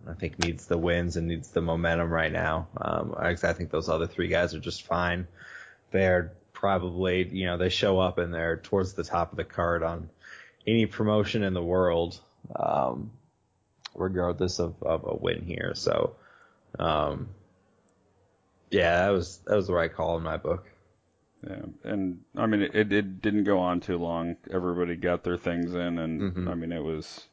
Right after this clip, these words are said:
Speaker 1: Yeah, it was a perfect cleanser in the, the top of the card. It probably didn't belong,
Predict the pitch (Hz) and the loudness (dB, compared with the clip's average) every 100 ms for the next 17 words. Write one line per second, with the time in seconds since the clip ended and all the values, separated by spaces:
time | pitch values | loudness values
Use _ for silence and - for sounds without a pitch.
0 | _ _ _ _ - - - - - 123 | _ _ _ _ -20 -20 -20 -20 0 4
1 | 110 104 110 127 135 135 151 143 131 - | 6 6 6 4 2 2 0 2 0 -4
2 | - - - _ _ _ - 117 113 104 | -16 -18 -20 _ _ _ 0 2 2 0
3 | 98 90 95 92 92 90 85 - 90 107 | -2 -4 -6 -6 -4 -2 -2 -6 -8 -2
4 | 98 92 87 - 92 87 80 - 110 110 | -2 -2 -8 -6 -4 -4 -4 -2 0 0
5 | 107 107 95 90 92 92 90 90 87 | -2 -4 -4 -4 -2 0 0 -2 -6